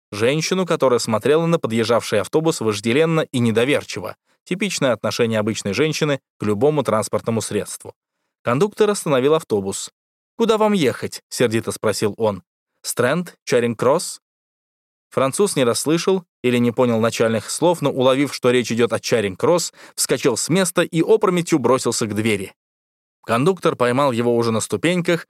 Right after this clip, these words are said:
схватил за шиворот и грубо втащил в салон.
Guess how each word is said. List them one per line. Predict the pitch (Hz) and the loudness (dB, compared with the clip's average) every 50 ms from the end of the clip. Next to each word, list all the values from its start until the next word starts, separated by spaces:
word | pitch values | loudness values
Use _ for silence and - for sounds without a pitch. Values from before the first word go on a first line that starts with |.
| _ _ - | _ _ -14
схватил | - - 131 127 139 143 165 143 113 | -10 -4 0 0 0 2 2 0 0
за | 107 107 | 0 0
шиворот | 101 - 190 190 180 175 170 - | 0 2 2 2 2 2 2 0
и | 143 | 0
грубо | 120 123 151 170 170 151 | 0 2 0 2 2 0
втащил | - - - 107 - - 135 131 123 | -2 0 -2 -2 0 0 0 0 0
в | - | -2
салон. | - - 120 117 110 101 98 95 | -4 0 0 0 2 0 -2 -4